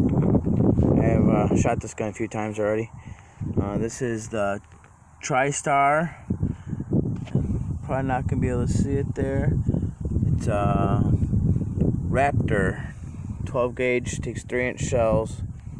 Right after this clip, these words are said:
I believe it's a twenty-six inch barrel. Got a nice fiber optic front.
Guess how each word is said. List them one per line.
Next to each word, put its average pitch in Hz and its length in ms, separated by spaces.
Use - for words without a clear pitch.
I - 100
believe 165 380
it's - 180
a 104 80
twenty-six 131 1040
inch 151 240
barrel. 151 380
Got 120 200
a 120 60
nice 120 320
fiber 123 460
optic 123 460
front. 127 400